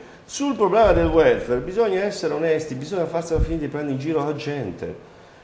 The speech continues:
L'Italia non ha più le risorse economiche per dare welfare a tutti, quindi dobbiamo dare il welfare a chi già vive in Italia da anni e ha un radicamento territoriale.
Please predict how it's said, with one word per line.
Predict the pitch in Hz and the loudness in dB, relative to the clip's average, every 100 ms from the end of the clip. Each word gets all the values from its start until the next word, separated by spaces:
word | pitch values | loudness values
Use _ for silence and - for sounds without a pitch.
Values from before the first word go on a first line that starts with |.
| - | -4
L'Italia | 156 165 208 226 214 | -4 4 6 6 4
non | 170 143 | 0 0
ha | 156 | 0
più | 151 214 156 | -2 -2 -2
le | 120 143 | 0 0
risorse | 147 143 185 165 117 107 - | 0 0 2 0 -2 -6 -4
economiche | 175 170 175 190 196 185 190 | -2 0 0 0 -4 -4 -4
per | 180 165 | -2 -4
dare | 180 180 143 | 0 0 0
welfare | 143 190 185 175 180 | 0 -2 -2 -2 -2
a | |
tutti, | 180 202 165 - 107 | -2 -6 -6 -6 -8
quindi | 170 190 151 | -2 -2 0
dobbiamo | 156 175 175 180 | 0 0 2 2
dare | 160 139 | 2 0
il | 151 | 0
welfare | 190 233 233 220 214 | 2 2 0 -4 -2
a | |
chi | 170 - 233 240 - | -4 -4 0 6 6
già | - 233 247 254 - | 8 6 6 2 -4
vive | 208 262 254 240 233 - - - | -4 -4 2 2 2 -2 -14 -2
in | 233 220 | 0 0
Italia | 202 247 247 240 220 | 4 4 4 4 4
da | - - 196 214 | 8 8 8 8
anni | 240 254 226 | 6 4 4
e | |
ha | 208 240 | 6 6
un | 226 | 6
radicamento | 208 202 202 196 226 240 233 | 4 0 -2 0 4 4 2
territoriale. | 214 202 202 202 214 196 143 - | -4 -4 -4 -4 -2 2 4 4